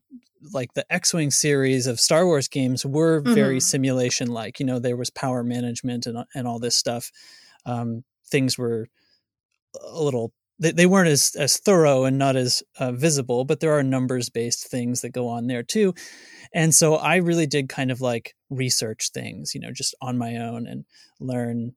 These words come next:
Speaker 1: what, what does this mean? Um, what, you know, my control bindings, I spent ages <laughs> kind of getting that right. And, and, um,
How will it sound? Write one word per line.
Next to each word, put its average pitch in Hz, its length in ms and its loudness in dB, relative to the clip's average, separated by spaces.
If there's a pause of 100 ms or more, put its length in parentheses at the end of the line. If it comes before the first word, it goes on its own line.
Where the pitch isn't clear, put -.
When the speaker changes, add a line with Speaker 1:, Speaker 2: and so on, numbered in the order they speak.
(140)
Speaker 1:
what, 156 240 -4
what 180 160 2
does 180 160 2
this 151 200 0
mean? 135 640 0 (340)
Um, 120 480 -2
what, 143 280 0 (380)
you 180 160 -4
know, 131 120 0
my 165 160 4
control 202 360 2
bindings, 127 460 -2
I 147 60 0
spent 143 280 0
ages 127 800 -4 (180)
<laughs> - 160 -20
kind 147 200 2
of 131 100 0
getting 147 260 4
that 127 160 0
right. 131 460 2
And, 127 400 -2
and, 131 380 0
um, 123 480 0